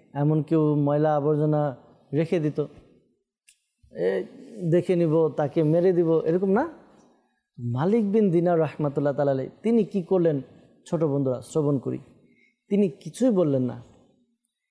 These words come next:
তিনি কিছু না বলে কি করলেন? ওই ময়লা আবর্জনাগুলো পরিষ্কার করে দিলেন, পরিষ্কার করে ওগুলো নির্দিষ্ট জায়গায় ফেলে দিলেন।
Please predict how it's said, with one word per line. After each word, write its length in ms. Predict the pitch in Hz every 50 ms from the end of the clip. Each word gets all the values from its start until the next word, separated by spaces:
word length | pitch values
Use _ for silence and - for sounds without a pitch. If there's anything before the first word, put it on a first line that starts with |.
| _ _ _ _ _ _ _ _ _ _ _ _ _ _
তিনি 260 | 175 175 190 190 175
কিছু 400 | - - - 180 156 - 233 247
না 260 | 214 180 170 190 220
বলে 280 | 196 175 180 175 208 202
কি 180 | 202 - - -
করলেন? 240 | 240 240 247 240 233 - -
ওই 140 | 165 165 160
ময়লা 420 | 151 143 139 143 165 190 214 202
আবর্জনাগুলো 920 | 190 185 214 202 214 226 226 220 220 226 226 214 214 226 240 240 - - -
পরিষ্কার 420 | 233 233 233 - - - 190 165
করে 220 | 143 151 147 143 131
দিলেন, 320 | 127 131 127 127 127 - - _ _ _ _ _ _ _ _ _ _ _ _ _ _ _ _ _
পরিষ্কার 320 | 170 170 156 - 180 165
করে 340 | 151 165 165 160 156 151 143
ওগুলো 420 | - - 147 139 143 147 151 147 147 147 147 - - _ _ -
নির্দিষ্ট 380 | 160 160 165 156 175 165 - 180
জায়গায় 300 | 151 156 160 170 208 208
ফেলে 240 | 208 208 196 185 165
দিলেন। 240 | 160 156 151 151